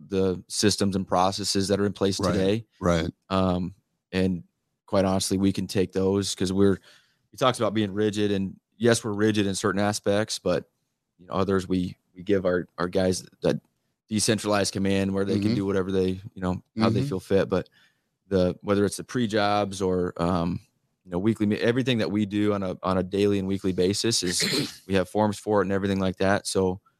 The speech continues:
Speaker 1: um, we can expand if we wanted to today. We already have
Speaker 2: Mm-hmm.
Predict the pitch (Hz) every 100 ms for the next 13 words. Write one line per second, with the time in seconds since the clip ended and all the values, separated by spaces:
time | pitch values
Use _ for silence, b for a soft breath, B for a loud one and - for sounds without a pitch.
0 | _ _ _ 87 90 87 90 104 _ _
1 | _ 95 110 107 98 92 - 98 95 92
2 | 92 92 92 - 82 85 87 82 110 _
3 | 101 101 92 95